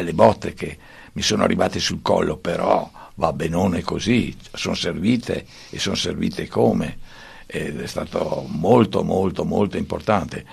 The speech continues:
Poi questa, da queste, da questi, ehm, contatti,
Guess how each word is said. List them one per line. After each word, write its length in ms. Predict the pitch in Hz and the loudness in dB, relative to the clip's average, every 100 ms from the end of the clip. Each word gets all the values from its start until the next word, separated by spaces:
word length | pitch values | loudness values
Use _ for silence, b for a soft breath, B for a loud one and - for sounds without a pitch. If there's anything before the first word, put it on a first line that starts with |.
| B B | B B
Poi 320 | - 52 76 - B B B B B | 4 4 2 -6 B B B B B
questa, 320 | 90 - 107 | -6 0 0
da 180 | 95 95 | 2 2
queste, 600 | 113 110 98 92 - 73 B B B B B | 2 2 2 2 2 -2 B B B B B
da 240 | - - | -6 -4
questi, 640 | - 117 110 107 95 80 B B B B B B | 0 0 2 0 0 -2 B B B B B B
ehm, 680 | - 87 87 82 80 - 65 B B B B B - _ _ _ _ - - | -4 2 2 2 0 -2 -6 B B B B B -20 _ _ _ _ -20 -6
contatti, 920 | - 110 90 117 107 - 104 92 - | 0 0 6 8 8 6 2 2 0